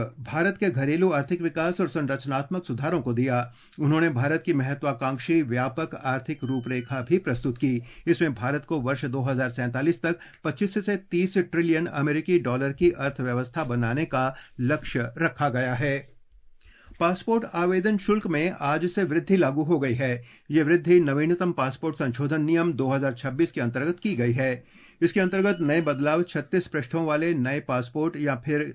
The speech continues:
से पासपोर्ट बनवाने की लागत अब दो हज़ार पाँच सौ रुपए होगी। साठ पृष्ठों वाला साधारण पासपोर्ट या दोबारा जारी पासपोर्ट की लागत अब तीन हज़ार पाँच सौ रुपए निर्धारित की गई है,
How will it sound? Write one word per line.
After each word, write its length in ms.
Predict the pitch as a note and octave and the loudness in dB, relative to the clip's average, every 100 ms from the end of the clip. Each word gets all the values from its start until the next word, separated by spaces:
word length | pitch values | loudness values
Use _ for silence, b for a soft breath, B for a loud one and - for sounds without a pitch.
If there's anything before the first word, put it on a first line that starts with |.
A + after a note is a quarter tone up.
| - | -8
से 240 | - D#3+ C#3 B2 _ _ _ - | -2 -2 -4 -10 _ _ _ -4
पासपोर्ट 440 | C#3 C3+ E3 D#3+ | -4 -2 -2 -2
बनवाने 480 | C3+ C3 B2+ C3 C#3+ | 0 0 2 0 -2
की 160 | D3+ B2 | -2 0
लागत 480 | C3 D#3 C#3+ D3 - B - | 2 2 0 -4 -10 B -4
अब 180 | D#3 D3 | -2 -2
दो 260 | A2+ C#3 D#3 | -2 0 0
हज़ार 320 | D#3 D3 E3 | 0 0 -2
पाँच 280 | - B2+ B2+ | -2 -4 -4
सौ 140 | C3+ | -4
रुपए 240 | A#2 C3 B2 | -2 -2 0
होगी। 400 | D3 C#3+ C3 A2+ B B | 2 2 2 0 B B
साठ 400 | - D#3+ D#3+ F#3 | -4 0 0 0
पृष्ठों 400 | G3 C#3+ B2 D#3 | -2 -2 -4 -2
वाला 280 | D3+ D3+ D#3+ | -2 0 -2
साधारण 680 | E3 - B2+ A#2 B2+ C#3+ D#3 | -4 -4 -2 0 -2 -2 -2
पासपोर्ट 480 | C#3+ B2 A#2+ D#3+ D#3 | 0 -2 0 -2 0
या 60 | C#3+ | 0
दोबारा 380 | B2 A#2+ D#3 | 0 0 0
जारी 260 | D#3+ C#3+ C#3+ | 0 0 -2
पासपोर्ट 500 | C3+ B2+ B2 E3 D#3 | -2 -4 -2 -2 0
की 100 | E3 | 0
लागत 340 | D3 D3+ E3 - B - | 2 2 0 -4 B -4
अब 200 | D3+ C#3+ - | -2 -2 -2
तीन 220 | E3 F3 | 2 2
हज़ार 320 | D3 C3+ D3 D3 | 2 0 -2 -2
पाँच 220 | C3 B2+ | -4 -4
सौ 140 | A#2+ D3 | -4 -4
रुपए 180 | D#3+ | -2
निर्धारित 480 | E3+ C#3+ A#2+ A#2+ B2 | -2 -2 -2 -2 -2
की 160 | - F3 | -2 -2
गई 160 | C#3 | 0
है, 200 | D#3+ F3 | 0 -2